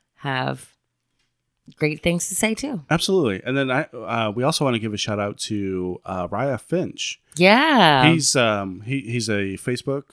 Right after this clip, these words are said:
Speaker 2: I'm sorry,
Speaker 1: YouTube.
Speaker 2: a YouTube personality.
Speaker 1: YouTube sensation.
Speaker 2: Sensation. He's about to be.
Speaker 1: Mm.
Speaker 2: Um,
Speaker 1: But he's also just an amazing person and our
Speaker 2: yeah.
Speaker 1: friend. So.
Speaker 2: And, and, um,
Speaker 1: R I A H Finch, just like it sounds.
Speaker 2: Yeah.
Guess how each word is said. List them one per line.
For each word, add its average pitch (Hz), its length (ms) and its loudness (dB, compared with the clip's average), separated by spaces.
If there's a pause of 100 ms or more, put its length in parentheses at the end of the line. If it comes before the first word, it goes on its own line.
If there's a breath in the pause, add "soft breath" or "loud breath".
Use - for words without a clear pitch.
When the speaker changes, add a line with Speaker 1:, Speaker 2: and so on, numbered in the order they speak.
(120)
Speaker 2:
I'm 110 180 -2
sorry, 85 280 -2
Speaker 1:
YouTube. 180 540 0
Speaker 2:
a 135 60 4
YouTube 135 420 -2
personality. 98 440 0
Speaker 1:
YouTube 165 200 2
sensation. - 680 -4
Speaker 2:
Sensation. 90 760 -6
He's 110 180 -6
about 117 340 -6
to 101 80 -8
be. 85 280 -12 (160)
Speaker 1:
Mm. 135 480 -2
Speaker 2:
Um, 95 680 -6 (100)
Speaker 1:
But 175 100 2
he's 175 180 2
also 123 240 2
just 120 220 -6
an 123 80 0
amazing 113 340 -4
person - 300 -6
and 62 120 -4
our 60 120 -4
Speaker 2:
yeah. 113 280 2
Speaker 1:
friend. - 40 -6
So. - 260 -6
Speaker 2:
And, 120 220 -2
and, 113 280 -2 (280)
um, 101 320 -6
Speaker 1:
R 175 340 8
I 151 400 4
A 135 200 0
H - 560 -2 (100)
Finch, 104 340 -6
just - 200 -8
like - 100 -8
it - 120 -6
sounds. - 380 -6
Speaker 2:
Yeah. 73 240 -6